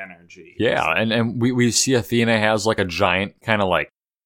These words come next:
Speaker 1: She's got, like,
Speaker 2: Charlie
Speaker 1: a
Speaker 2: Day,
Speaker 1: stalker.
Speaker 2: like, kinda, like, weird layout. You know, like, Oh, this is where Kim goes to eat
Speaker 1: Yeah, and it's
Speaker 2: lunch
Speaker 1: to establish
Speaker 2: and
Speaker 1: why she knows everything about Kim. But also, we just have Draken always watching her, so he could have just, like,
Speaker 2: Yes.
Speaker 1: programmed that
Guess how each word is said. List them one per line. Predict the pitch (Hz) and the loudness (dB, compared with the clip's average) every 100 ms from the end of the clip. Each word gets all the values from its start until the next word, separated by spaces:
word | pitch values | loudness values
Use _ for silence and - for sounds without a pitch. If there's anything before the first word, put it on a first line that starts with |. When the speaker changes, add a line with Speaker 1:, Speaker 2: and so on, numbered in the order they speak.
| _ _ _ | _ _ _
Speaker 1:
She's | 185 | -10
got, | 220 | -4
like, | 202 | 2
Speaker 2:
Charlie | 143 123 120 123 | 4 4 4 4
Speaker 1:
a | - | 4
Speaker 2:
Day, | 101 107 110 110 | 4 4 4 2
Speaker 1:
stalker. | 135 | 2
Speaker 2:
like, | 104 104 | 0 0
kinda, | - 104 101 | 0 2 2
like, | 95 95 | 2 0
weird | 92 107 107 98 | 0 0 2 0
layout. | 95 92 101 98 90 90 98 | 0 2 4 4 4 2 -4
You | 98 | -2
know, | |
like, | 78 | 0
Oh, | 107 | 2
this | 110 - | 2 0
is | 107 | -2
where | 104 110 | 0 0
Kim | - - 113 107 | 0 -2 -2 0
goes | 113 110 98 | 2 0 -2
to | 110 101 117 | -6 -8 -6
eat | 120 - _ _ _ _ | -6 -8 _ _ _ _
Speaker 1:
Yeah, | 143 131 110 | -4 -2 -2
and | 131 | -6
it's | 147 - | -10 -8
Speaker 2:
lunch | 113 110 113 98 | -2 2 2 2
Speaker 1:
to | |
establish | 160 - 170 170 156 147 | -2 0 0 0 -4 -8
Speaker 2:
and | 139 | -8
Speaker 1:
why | 135 139 | -2 -2
she | 135 131 | -4 -10
knows | 131 139 | -8 -8
everything | 131 123 110 110 | -6 -8 -10 -14
about | 104 98 98 | -12 -14 -14
Kim. | - 113 101 92 _ _ _ | -14 -12 -12 -16 _ _ _
But | 151 | -4
also, | 156 156 156 | -2 -4 -10
we | 151 | -10
just | 147 | -6
have | 143 127 | -4 -4
Draken | 123 123 127 127 113 107 | -2 -2 -2 -6 -12 -12
always | 117 117 113 | -10 -8 -10
watching | 107 110 123 110 | -8 -10 -10 -16
her, | 101 92 | -18 -18
so | 110 | -16
he | 107 | -14
could | 123 | -12
have | 117 | -12
just, | 113 87 | -10 -6
like, | |
Speaker 2:
Yes. | 71 73 78 | -2 0 0
Speaker 1:
programmed | 80 104 110 110 107 101 | -2 -6 -8 -10 -12 -12
that | 98 | -12